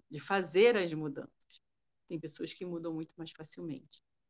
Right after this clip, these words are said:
outras já têm mais resistência, seja num ponto, seja em outro, né?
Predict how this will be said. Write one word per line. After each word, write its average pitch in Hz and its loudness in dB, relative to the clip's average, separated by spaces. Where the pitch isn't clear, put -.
outras 170 -2
já 165 -2
têm 160 -4
mais 151 -4
resistência, 151 -10
seja 196 -2
num 165 -4
ponto, 143 -4
seja 143 -6
em 139 -4
outro, 156 -4
né? 147 -4